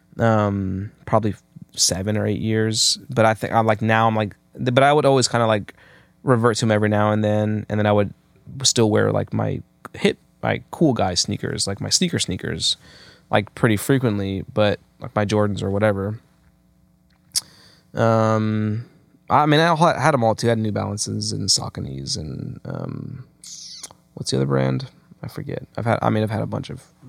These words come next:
cool sneakers. Um,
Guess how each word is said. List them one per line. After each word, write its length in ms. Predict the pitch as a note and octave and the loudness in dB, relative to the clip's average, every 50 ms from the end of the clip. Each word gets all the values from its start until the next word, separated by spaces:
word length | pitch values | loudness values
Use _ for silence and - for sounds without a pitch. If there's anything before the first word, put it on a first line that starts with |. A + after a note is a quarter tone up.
| - _ _ _ _ _ _ _ _ _ | -20 _ _ _ _ _ _ _ _ _
cool 320 | - - C3 A#2+ G#2+ G#2 | -2 2 2 2 2 0
sneakers. 560 | G2+ - - B2 - - - - - - - _ - - - - - - - - - - - - - - - - - _ _ - | -2 -4 -6 -8 -8 -8 -8 -6 -6 -8 -8 _ -20 -20 -20 -20 -20 -20 -20 -20 -20 -20 -20 -20 -20 -20 -20 -20 -20 _ _ 2
Um, 640 | - B2+ B2+ B2+ B2 A#2+ A#2 A2+ A2+ A2+ A2+ A2+ | 4 4 6 6 4 4 4 2 2 2 2 0